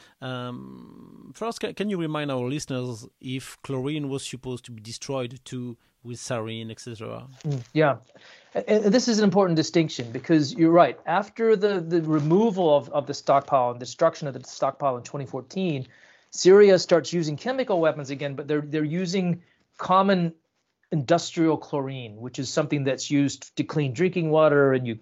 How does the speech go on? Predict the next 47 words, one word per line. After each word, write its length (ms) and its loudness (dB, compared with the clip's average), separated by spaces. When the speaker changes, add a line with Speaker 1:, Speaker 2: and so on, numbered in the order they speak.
Speaker 2:
you 200 0
clean 360 -2
your 200 2
swimming 380 2
pools 320 4
with 160 0
it. 140 2
It 60 0
has 140 0
a, 120 2
a 60 -10
thousand 520 2
uses. 600 -8
And 120 -4
so 220 4
it's 240 0
a 180 -2
substance 380 0
that's 200 -8
not 340 2
banned. 500 -6
You're 100 -2
not 220 2
supposed 340 -4
to 100 -2
use 280 0
it 120 -2
as 140 -4
a 40 -8
chemical 380 -4
weapon, 340 2
but 200 -10
you're 140 0
allowed 360 -2
to 60 -10
have 320 -6
it. 120 -10
Syria 380 4
is 80 0
allowed 320 -6
to 40 -12
have 220 -8
it. 80 -14
They 80 -10
still 320 -4
have 240 -8
it. 180 -12